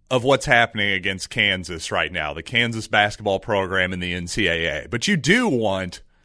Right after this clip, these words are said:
a little bit of Schadenfreude. Well, guess what? I bit the bullet, and I've done some digging into this whole thing. So I'm gonna give you the Cliff's Notes of what's happening over in Lawrence right now.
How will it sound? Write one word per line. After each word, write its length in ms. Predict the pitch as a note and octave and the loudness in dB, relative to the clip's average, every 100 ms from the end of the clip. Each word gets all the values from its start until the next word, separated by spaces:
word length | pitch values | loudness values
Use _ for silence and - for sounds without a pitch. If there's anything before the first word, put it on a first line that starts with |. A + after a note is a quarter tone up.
| _ _ | _ _
a 60 | A#2+ | 2
little 240 | C3 A#2+ | 6 6
bit 140 | A2 G2+ | 4 0
of 80 | |
Schadenfreude. 840 | - G2+ D#2+ D2 D2+ F#2+ D2 A#1+ A1+ - _ _ _ _ | 2 2 2 -2 -8 -8 -8 -8 -14 -20 _ _ _ _
Well, 160 | - E3+ | 4 6
guess 280 | C#3+ C#3 - | 8 6 4
what? 360 | A2 C#2 C2 - - - | 2 0 -4 -14 -4 2
I 100 | D3 | 4
bit 240 | C#3 C3+ | 4 2
the 80 | A#2 | 0
bullet, 460 | A#2 A2 G#2+ F#2+ - _ _ - | 0 0 0 -2 -10 _ _ -4
and 100 | A#2+ | 4
I've 280 | C3 A#2+ G2+ | 4 4 2
done 220 | B2 A#2 | 2 2
some 180 | A2 F#2+ | -4 2
digging 360 | G#2+ G#2 G2+ | 2 4 2
into 160 | G2 F#2+ | 0 -2
this 180 | F#2+ - | -4 0
whole 200 | G2 F#2+ | 0 0
thing. 340 | G2+ F#2+ F2+ | 2 2 2
So 120 | - | 2
I'm 80 | F3+ | 4
gonna 120 | F3+ | 4
give 240 | C#3 C#3 B2 | 6 4 4
you 120 | A2 | 0
the 100 | F#2+ | -2
Cliff's 440 | - B2 G#2 - | 0 0 0 -2
Notes 520 | G#2 F#2+ F2+ F2 - - _ _ - | 0 2 0 -4 -8 -10 _ _ -4
of 100 | G#2+ | 2
what's 240 | A2 G2+ | 2 2
happening 520 | B2 G2 F2+ F#2 F2 E2+ | 4 6 4 2 -2 0
over 280 | F2 F2+ | -4 -4
in 80 | F2 | -6
Lawrence 480 | D#2+ F2+ C#2+ C#2+ - | -4 -6 -6 -6 0
right 220 | F2+ C#2+ | 0 0
now. 360 | D#2+ C#2 B1 | -2 -4 -6